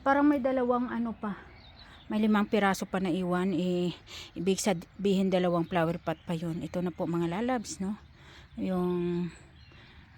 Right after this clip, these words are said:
ah, sabi kasi ng kaibigan ko, pwede dalawa, tatlo. Kaya ginawa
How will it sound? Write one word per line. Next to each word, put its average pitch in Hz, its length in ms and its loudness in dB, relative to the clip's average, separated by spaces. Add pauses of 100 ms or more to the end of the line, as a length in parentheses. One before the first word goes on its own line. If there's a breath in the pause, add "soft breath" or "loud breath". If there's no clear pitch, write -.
ah, 170 480 -2
sabi 185 320 -2
kasi 196 240 -6
ng 185 160 -2
kaibigan 175 560 -4
ko, 180 160 -8
pwede 175 320 -4
dalawa, 175 320 -4
tatlo. 170 480 -6
Kaya 147 240 -4
ginawa 156 320 -2